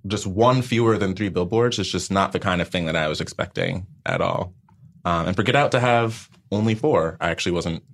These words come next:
I mean, I guess I don't know why I expected it to have more. It's not a technical category movie, but this is a year where it seemed like they were spreading the love a little bit, with the exception of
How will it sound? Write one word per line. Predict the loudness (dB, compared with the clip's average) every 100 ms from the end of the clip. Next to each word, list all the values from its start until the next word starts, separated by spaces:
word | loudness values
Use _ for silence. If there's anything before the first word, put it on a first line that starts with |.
| -2
I |
mean, | 0 2
I | 2
guess | 0 -2 0
I |
don't | 0
know | 2
why | 2
I | 0
expected | -2 -4 -4
it |
to | -4
have | -2
more. | -2 -2 -4 -8 -16
It's | -4
not | 0 0
a |
technical | -2 -2 -2 0
category | 0 0 2 0
movie, | 0 -2 -2
but | -2 -2 -2 -6 _ -20 _ _ _ _ _ _ _ _ _
this | -2
is | 0
a | 2
year | 6
where | 6 4
it |
seemed | 2 0
like | 2
they |
were | 0
spreading | 2 0 2
the | 2
love | 2 2
a | 2
little | 0 -2
bit, | -2 -2 -6 _ -12
with | -2
the | 0
exception | 2 0 2 -2
of | -2